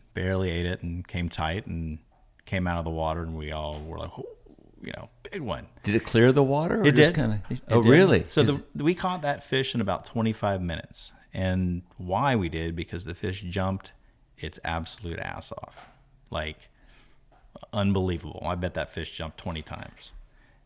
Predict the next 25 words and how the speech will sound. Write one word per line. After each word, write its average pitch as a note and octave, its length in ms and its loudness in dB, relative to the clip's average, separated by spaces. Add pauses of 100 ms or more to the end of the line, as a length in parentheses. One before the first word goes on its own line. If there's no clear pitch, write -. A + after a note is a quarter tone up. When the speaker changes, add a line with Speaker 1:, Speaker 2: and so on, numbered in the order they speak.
(120)
Speaker 1:
And F2 560 -2 (160)
the F2+ 80 -4
reason A2+ 340 4
is - 140 -4
'cause E2+ 160 -6
the F2+ 60 -8
fish F2+ 240 -6
had F2+ 180 -2
it C#2+ 80 -6
in E2 60 -8
the D#2 80 -12
top - 300 -4
of E2 60 -14
her D#2 80 -10
mouth. - 440 -12 (280)
And D2+ 160 -8
I D2+ 80 -8
think D#2+ 220 -12
she - 120 -14
was - 160 -14
just - 160 -16
like, - 240 -10 (540)
Speaker 2:
They F#2+ 80 -6
don't E2+ 80 -4
Speaker 1:
"I D2 40 -6